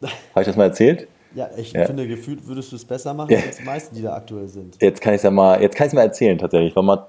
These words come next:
Speaker 2: beim Probearbeiten, ähm, bin da mit der,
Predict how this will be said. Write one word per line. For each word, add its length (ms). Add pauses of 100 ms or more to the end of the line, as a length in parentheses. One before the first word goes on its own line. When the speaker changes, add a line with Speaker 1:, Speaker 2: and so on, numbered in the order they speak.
Speaker 2:
beim 140
Probearbeiten, 840 (320)
ähm, 600
bin 120
da 80
mit 160
der, 460